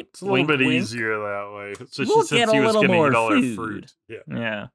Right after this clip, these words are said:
Speaker 2: And so, uh, all the Pokemon enjoy their f-, little fruit platters. Tracy made sandwiches out of the fruit, and Misty's like, "Where's the bologna? Where's the Swiss cheese?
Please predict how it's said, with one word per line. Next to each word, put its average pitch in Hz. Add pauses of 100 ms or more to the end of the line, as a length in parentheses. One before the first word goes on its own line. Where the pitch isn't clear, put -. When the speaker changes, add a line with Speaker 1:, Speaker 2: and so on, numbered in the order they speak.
(200)
Speaker 2:
And 147
so, 170
uh, -
all 165
the 220
Pokemon 214
enjoy 180
their 170
f-, 135
little 156
fruit -
platters. 135
Tracy 151
made 135
sandwiches 113
out 120
of 110
the 117
fruit, 120
and 117
Misty's 156
like, 220
"Where's 415
the 294
bologna? 214 (320)
Where's 311
the 247
Swiss 240
cheese? 156